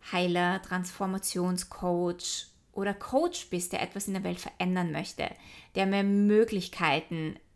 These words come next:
für Menschen öffnen möchte, der Menschen zeigen möchte, was alles möglich ist, das Traumleben oder das Traumbusiness oder, ähm, was, oder das Potenzial,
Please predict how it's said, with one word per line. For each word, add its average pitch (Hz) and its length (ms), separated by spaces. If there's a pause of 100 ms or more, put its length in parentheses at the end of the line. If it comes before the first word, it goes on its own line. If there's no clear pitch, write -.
für - 280
Menschen 180 380
öffnen 165 400
möchte, - 340
der 190 100
Menschen 269 360
zeigen 202 380
möchte, 190 280
was 185 120
alles - 280
möglich 175 420
ist, 190 200
das 233 160
Traumleben 185 840
oder 190 480 (500)
das 233 200
Traumbusiness 185 1040
oder, 190 540 (500)
ähm, 196 500 (340)
was, - 560
oder 233 160
das 233 200
Potenzial, 190 920